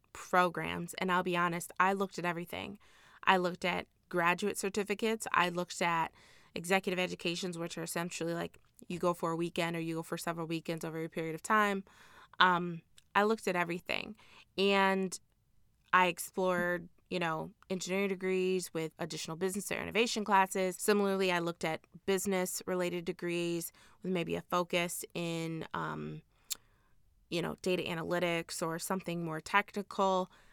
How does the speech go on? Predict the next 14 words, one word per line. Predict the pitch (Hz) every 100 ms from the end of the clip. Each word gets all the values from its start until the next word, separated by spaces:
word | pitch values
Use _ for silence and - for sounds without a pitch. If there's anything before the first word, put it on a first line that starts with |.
| -
I | 202 220
looked | 247 220 -
at | 185 -
probably | - 165 160 160 165
fifty | 180 180 190
different | 175 170 170
programs | 170 165 165 160 156 151 151 - - - - - - _ _ - -
kind | - 185 180
of |
in | 175
the | 170
Midwest, | 165 160 165 165 165 - -
East | 170 170 -
Coast | - 165 165 -